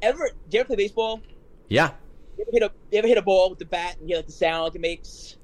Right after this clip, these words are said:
Speaker 2: The crack, yeah, crack of the bat.
Speaker 1: That's how it sounded in my head.
Speaker 2: Ooh.
Speaker 1: So I remember that.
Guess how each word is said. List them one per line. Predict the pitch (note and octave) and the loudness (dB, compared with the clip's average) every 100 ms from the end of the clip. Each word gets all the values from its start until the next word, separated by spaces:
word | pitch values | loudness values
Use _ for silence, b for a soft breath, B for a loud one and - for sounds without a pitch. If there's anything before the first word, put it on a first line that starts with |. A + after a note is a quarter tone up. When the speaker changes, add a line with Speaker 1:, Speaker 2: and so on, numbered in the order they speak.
| - | -4
Speaker 2:
The | |
crack, | A2 C3+ D3+ C#3 - | 2 6 6 6 4
yeah, | C3 D3+ | 6 6
crack | - A2+ | 4 2
of | A#2+ | 4
the | A#2+ | 4
bat. | B2+ C#3+ C3+ - - - - - - | 6 6 2 -8 -20 -20 -20 -18 -2
Speaker 1:
That's | F#3 G3+ | 0 4
how | A3+ | 4
it | - | 4
sounded | - F#3+ F3+ | 2 2 2
in | E3 | 0
my | C#3+ | -2
head. | C#3+ A2 - - - - - - | -6 -10 -12 -20 -20 -20 -20 -6
Speaker 2:
Ooh. | G2 G#2 G2+ - - | 2 4 4 2 -2
Speaker 1:
So | - | 2
I | F#3+ | 4
remember | F#3+ A3 F#3+ D3+ C3 | 4 2 2 0 0
that. | F3 D3 | -2 -4